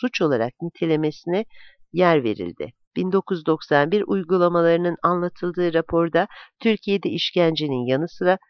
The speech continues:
siyasi cinayetlerden ve Güneydoğu'da sivil halka karşı aşırı kuvvet kullanılması konularında ciddi eleştiriler yer aldı. İki Şubat bin dokuz yüz doksan iki.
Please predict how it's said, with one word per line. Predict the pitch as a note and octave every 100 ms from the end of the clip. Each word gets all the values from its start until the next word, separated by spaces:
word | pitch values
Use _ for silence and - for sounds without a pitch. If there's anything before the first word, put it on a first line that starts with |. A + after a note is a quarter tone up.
| _
siyasi | - E3 D3+ C#3+ - G3+
cinayetlerden | F#3 E3 C3 B2 A#2+ - A2+ A#2 A2 A#2 - - _ F#3+
ve |
Güneydoğu'da | E3+ G3+ A3+ A#3+ G#3 G#3+ G3+ G#3+
sivil | - F#3+ A3
halka | G3+ F#3+ - F#3+
karşı | F3+ D#3+ D3 -
aşırı | D3+ - F3
kuvvet | - E3+ D3 E3 -
kullanılması | E3+ D#3 D3+ D3+ D3 - -
konularında | F3 E3+ D#3 D3+ C#3+ C3+
ciddi | C3+ - A3+
eleştiriler | A3+ D#3 C3+ - - A#2+ A#2+ B2
yer | B2 A2
aldı. | G#2+ G#2 F#2+ G#2+ - - - -
İki | G3+ B3+
Şubat | A3+ D#3 A#2+ C#3+ _
bin | D3+ C#3+
dokuz | C3+ - C#3
yüz | -
doksan | C3 - A#2 A2
iki. | - E2+